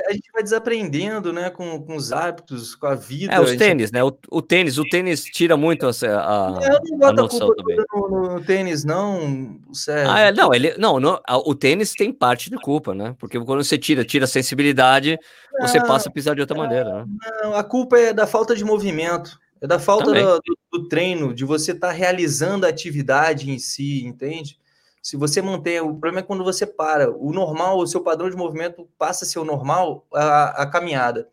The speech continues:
Speaker 1: Aí o cara começa a caminhar muito, o padrão do cara começa a ser uma, uma posicionamento o dia inteiro com, com a pelve em retroversão, só com mais sentada.
Speaker 2: Sim.
Speaker 1: Aí como é que você quer ter uma boa postura pra correr, como você era quando criança, podemos dizer assim,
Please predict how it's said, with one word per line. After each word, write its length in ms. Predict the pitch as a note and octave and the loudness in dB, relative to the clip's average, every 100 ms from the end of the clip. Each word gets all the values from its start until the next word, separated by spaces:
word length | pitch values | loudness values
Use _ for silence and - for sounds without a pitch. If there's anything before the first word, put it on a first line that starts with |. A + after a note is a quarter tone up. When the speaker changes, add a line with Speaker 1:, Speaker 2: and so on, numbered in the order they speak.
| _ _ _ _ - | _ _ _ _ -2
Speaker 1:
Aí 100 | D3 | 0
o 60 | |
cara 200 | D#3 G3 | 2 2
começa 320 | G3 F#3+ E3+ E3+ | 0 -2 -4 -4
a 40 | |
caminhar 360 | E3+ F3 F#3+ G3 | -4 -2 -2 -2
muito, 480 | F3+ G#3+ G#3 G#3 G3+ _ | -2 -4 -4 -8 -10 _
o 120 | F3+ | -8
padrão 340 | G3 F#3 F3 G#3+ | 2 2 2 0
do 80 | G3+ | -2
cara 300 | G3+ G3 G3+ | 0 0 0
começa 300 | G3+ F#3+ F#3+ | -2 -4 -4
a 20 | |
ser 140 | F#3 | -4
uma, 520 | F#3+ F#3 F3+ F3 D#3+ C#3 | -4 -2 -2 0 0 0
uma 220 | B2 D3 | -2 -2
posicionamento 760 | E3 F3+ E3+ F3 D3+ C#3+ C#3+ | 0 0 0 -2 -2 -2 -2
o 60 | D3+ | -4
dia 160 | C#3 D#3 | -8 -8
inteiro 400 | D3 E3 F3+ F3+ | -4 -2 -2 -2
com, 480 | F#3 F3 E3 D#3 - | -4 -4 -4 -6 -6
com 120 | E3 | -2
a 80 | E3 | -2
pelve 520 | D#3+ D3+ E3 E3+ E3+ | 2 4 4 2 0
em 180 | E3+ E3 | -4 -2
retroversão, 640 | C#3+ D#3+ D#3+ D#3+ D3+ E3+ D3+ | -4 -2 -4 -4 -6 -6 -4
só 140 | C#3+ C3 | -6 -8
com 100 | C#3+ | -6
mais 160 | D3 | -6
sentada. 680 | C#3+ E3 D3 C#3+ C#3+ D3 - | -6 -8 -6 0 2 2 -2
Speaker 2:
Sim. 80 | - _ _ _ | -12 _ _ _
Speaker 1:
Aí 80 | F#3+ | -4
como 220 | G3+ D4 | -2 2
é 60 | D#4 | 0
que 60 | D#4 | 0
você 120 | C#4 | 0
quer 120 | A3+ | 0
ter 100 | A3+ | 2
uma 120 | G3+ | 2
boa 280 | D3+ F#3+ G#3 | 4 6 4
postura 420 | F#3 D#3 F3 D#3 | 2 -4 0 -2
pra 140 | D3+ C#3+ | -2 -4
correr, 300 | C#3 E3 F#3 | -2 -2 -4
como 180 | E3+ | -6
você 240 | D#3 D3 D#3+ | -6 -6 -4
era 200 | C#3+ C#3+ - C3+ B2 | -4 -6 -12 -16 -10
quando 200 | C3 C3 | -8 -8
criança, 480 | - B2+ F#3+ - - | -6 -4 -4 -6 -10
podemos 360 | C#3 C3+ B2+ | -6 -6 -8
dizer 320 | B2 A#2+ B2 A#2+ | -14 -8 -6 -6
assim, 380 | A#2 F#3+ A3+ | -6 -10 -10